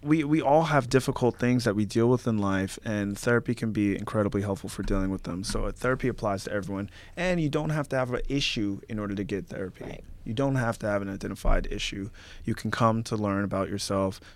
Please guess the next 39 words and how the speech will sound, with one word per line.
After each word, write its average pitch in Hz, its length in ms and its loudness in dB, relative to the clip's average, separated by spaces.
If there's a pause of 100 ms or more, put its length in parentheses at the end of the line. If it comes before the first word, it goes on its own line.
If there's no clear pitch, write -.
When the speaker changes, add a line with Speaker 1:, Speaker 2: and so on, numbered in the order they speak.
Speaker 1:
to - 100 -8
grow 95 240 0
as 98 120 -4
a 90 40 -6
human, 95 500 0 (260)
and 101 140 -2
to 110 80 0
just - 340 -2 (340)
manage 107 480 2
your 104 120 -2
mental 95 300 -4
health. 95 380 -6
Speaker 2:
Mm-hmm. 165 260 -8 (680)
Speaker 1:
Um, 135 380 8
the 123 160 6
other 180 540 8
myth, 107 600 4 (420)
uh, 135 60 6
this 139 140 8
is 170 100 4
one 185 100 6
of 165 60 6
my 127 80 10
favorite 143 400 6
ones, 95 500 2 (360)
is 117 280 4
that, 117 600 8 (160)
um, 113 540 4 (1120)
just 226 200 6
the 233 140 2
idea 131 380 8
that 110 120 8
mental 120 300 2
health 117 280 2
and 104 120 -4
physical 104 340 -2
health 90 340 -2
are 98 120 -4
separate. - 500 2